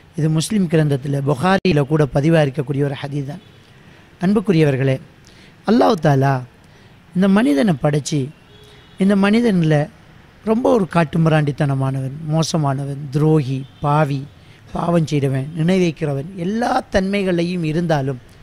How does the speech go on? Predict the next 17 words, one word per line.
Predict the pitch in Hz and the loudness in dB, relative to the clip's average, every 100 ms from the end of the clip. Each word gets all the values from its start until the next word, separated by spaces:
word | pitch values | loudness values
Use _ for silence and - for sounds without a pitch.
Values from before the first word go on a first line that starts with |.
| - - - - - - | -20 -20 -20 -20 -10 -2
எல்லா | 151 180 208 | 2 4 4
மனிதர்களுக்குள்ளேயும் | 220 175 202 202 180 165 165 160 165 | 4 4 4 4 2 0 0 0 2
ஒரு | 147 139 | 0 0
இதயம் | 160 220 220 160 | 0 2 2 0
இருக்குது, | 139 151 131 139 - - - - - | -2 -4 -8 -10 -20 -20 -20 -20 -8
எல்லா | - 220 247 | -2 0 2
மனுஷனுக்குள்ளேயும் | 170 160 165 170 156 160 156 147 | 0 0 0 -2 0 0 0 0
ஒரு | 135 | 0
மனசு | 143 180 240 - | 0 2 2 0
இருக்குது | 202 147 156 143 135 147 - | -2 -4 -2 -2 -2 -6 -8
அப்படிங்கிறத | 147 143 151 143 147 170 139 - - - - - | -6 -2 -2 -2 -4 -4 -8 -10 -20 -20 -20 -8
அல்லாஹ் | 175 214 208 156 | -2 2 0 0
தாலா | 156 147 | -2 -2
ரொம்ப | 143 170 226 254 | -4 -8 -6 -2
நிதானமாகவே | 175 175 180 165 151 143 151 151 | 0 2 0 0 -2 -2 0 0
உணர்த்தி | 143 156 147 151 | -2 -2 -4 -6
காட்டுறான். | 139 127 147 165 | -6 -6 -8 -14